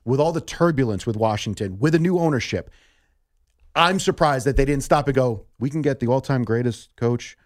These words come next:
We can bring him here, and we can set the all-time record and beat Don Shula's record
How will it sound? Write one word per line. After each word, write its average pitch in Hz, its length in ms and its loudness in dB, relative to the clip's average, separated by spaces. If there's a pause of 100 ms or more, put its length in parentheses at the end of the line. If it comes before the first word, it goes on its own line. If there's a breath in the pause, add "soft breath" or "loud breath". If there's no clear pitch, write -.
(100)
We 117 100 0
can 117 140 0
bring 131 200 2
him 147 100 0
here, 135 360 0
and 107 120 -2
we 117 100 0
can 117 100 -2
set 120 180 -2
the 117 80 0
all-time 127 380 0
record 123 340 0
and 107 120 -6
beat 117 140 -2
Don 120 160 2
Shula's 120 260 -2
record 117 380 -2